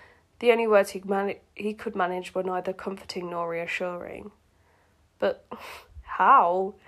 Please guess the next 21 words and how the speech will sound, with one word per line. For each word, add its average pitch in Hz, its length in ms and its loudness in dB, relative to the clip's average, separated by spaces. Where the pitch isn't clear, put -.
He 202 160 0
managed 190 440 2
to 208 100 -8
say. 220 680 6
<laughs> 330 80 -6
You 453 120 -4
know, 196 260 -6
<laughs> 415 60 -4
I, 320 160 -2
I 359 80 2
don't, 403 220 -2
I 349 100 0
don't 403 120 -2
know 427 100 2
whether 339 160 0
you 302 100 -4
could 269 140 -14
tell, 196 340 -2
but 320 100 0
I 403 60 8
was 415 80 0